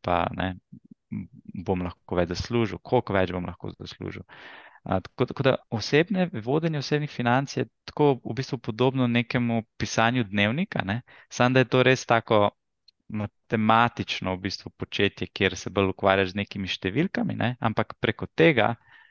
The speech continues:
lahko potem tudi začneš, am,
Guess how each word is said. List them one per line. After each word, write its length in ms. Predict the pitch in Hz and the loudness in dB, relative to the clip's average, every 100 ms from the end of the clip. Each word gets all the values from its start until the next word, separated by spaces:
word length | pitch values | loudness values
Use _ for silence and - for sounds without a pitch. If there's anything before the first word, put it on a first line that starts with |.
| _ - | _ 0
lahko 580 | 104 101 - 120 117 113 _ _ _ | 2 2 0 2 2 0 _ _ _
potem 300 | 104 113 110 | -4 -2 -2
tudi 340 | - 107 - - | -6 -8 -12 -10
začneš, 800 | 95 101 - 104 104 - - - 117 | -6 -4 0 0 0 -4 -6 -10 -8
am, 380 | 90 90 90 | -4 -4 -8